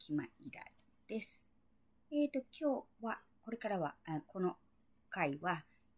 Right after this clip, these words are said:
えーと、リンク、韓国語、えーと、文法シラバスの、えー、録画を久しぶりにやっていきたいなと思います。えーと、テキストの方は、えーと、五回目。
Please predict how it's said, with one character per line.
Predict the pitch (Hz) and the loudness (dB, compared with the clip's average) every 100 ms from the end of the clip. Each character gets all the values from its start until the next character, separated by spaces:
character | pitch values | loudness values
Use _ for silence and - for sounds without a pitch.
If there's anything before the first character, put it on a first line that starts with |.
| - | -2
え | |
ー | 170 147 - - | 0 0 -2 -6
と、 | - - - | -6 -6 -4
リ | 151 139 | 2 2
ン | - _ | 2 _
ク、 | 127 123 - _ _ _ _ _ - | -14 -14 -14 _ _ _ _ _ -8
韓 | 160 151 | -2 -2
国 | 147 - 127 - - | -4 -10 -12 -12 0
語、 | 139 - - - _ _ _ - | 2 2 -2 -20 _ _ _ -10
え | 226 208 196 | -4 2 2
ー | 185 - | 2 0
と、 | 175 | -2
文 | 185 | -2
法 | 175 175 | 0 -2
シ | 170 | -2
ラ | 170 147 | 0 0
バ | 127 | 0
ス | 131 - - _ _ - | -10 -14 -18 _ _ -6
の、 | 214 196 - _ _ _ _ _ _ - - | -2 -2 -4 _ _ _ _ _ _ -20 -6
え | 156 | -4
ー、 | 135 131 | -2 -4
録 | - 139 - | -10 -10 -12
画 | 135 135 | -6 -6
を | 123 | -6
久 | - - 175 | -8 -6 -4
し | 165 | -4
ぶ | 147 | 2
り | 147 | 4
に | 143 | 4
や | 143 | 0
っ | - | -4
て | - | -10
い | 139 | -10
き | - - | -10 -6
た | 151 | -2
い | 139 | 0
な | 139 151 147 - - | 2 2 0 -2 -10
と | 135 - | -14 -10
思 | 139 - | -8 -8
い | - 147 | -12 -8
ま | 151 | -6
す。 | - - - _ _ _ _ | -6 -10 -14 _ _ _ _
え | - 240 | 2 4
ー | 233 | 4
と、 | 233 | 0
テ | 226 311 302 | -6 -8 -8
キ | - | -6
ス | 277 - | -6 0
ト | 196 | 2
の | 170 | 4
方 | - 156 143 139 | 2 -2 -4 0
は、 | 165 165 - _ _ _ - | 0 0 -4 _ _ _ -10
え | 156 143 | -4 -4
ー | |
と、 | - | -6
五 | - | -12
回 | - 147 139 | -8 -4 0
目。 | 131 123 | 0 -2